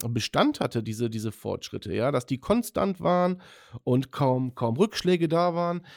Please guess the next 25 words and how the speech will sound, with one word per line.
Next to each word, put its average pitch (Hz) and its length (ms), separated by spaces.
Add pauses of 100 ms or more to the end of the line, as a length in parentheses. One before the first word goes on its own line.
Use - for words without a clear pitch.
(140)
Aber 120 160
das, 131 160
man 131 180
ist 196 160
ja 170 80
nicht 170 160
davor 156 240
gefeit, 170 560 (360)
dass, 143 420
äh, 131 240
dass 127 200
ein 131 60
Rückschlag 131 380
kommt. 175 400
Aber 127 180
wenn 233 120
er 330 80
denn 135 200
kommt, - 480
dann 143 160
heißt 185 220
es, - 140 (280)
"Ja, 117 80
aber 113 140
warum? 113 500